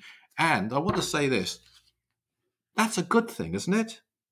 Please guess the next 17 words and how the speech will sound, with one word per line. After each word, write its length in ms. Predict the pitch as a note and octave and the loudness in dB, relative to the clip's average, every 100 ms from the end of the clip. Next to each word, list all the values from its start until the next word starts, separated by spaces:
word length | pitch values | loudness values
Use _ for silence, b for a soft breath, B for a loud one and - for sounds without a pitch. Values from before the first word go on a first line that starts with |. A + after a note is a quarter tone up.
| _ _ _ _ _ _ _ _ _ _ _ _ - | _ _ _ _ _ _ _ _ _ _ _ _ -8
It 60 | - | 4
seems 360 | - F#3 F3+ | 10 10 10
to 120 | - C#3 | 4 2
me 360 | F3 E3+ C3+ | 4 6 6
that 220 | C3 C3 | 4 4
that 200 | C#3+ C#3+ | 6 4
seed 340 | - - F3 C#3+ | 4 4 4 4
of 120 | B2+ | 0
selfishness 840 | - - G3 F3+ C3+ B2+ A2+ A#2+ | 0 6 6 6 2 0 -2 0
which 160 | B2 B2+ | 0 0
existed 420 | A#2+ C#3+ D3+ B2+ | -2 -2 -2 -2
in 80 | B2+ | -2
some 240 | - D3 | 2 2
of 80 | C3+ | 4
the 100 | C3+ | 6
old 300 | C3+ C3+ C3+ | 6 6 2
paths 440 | C#3+ A#2+ B2 - | 6 6 6 2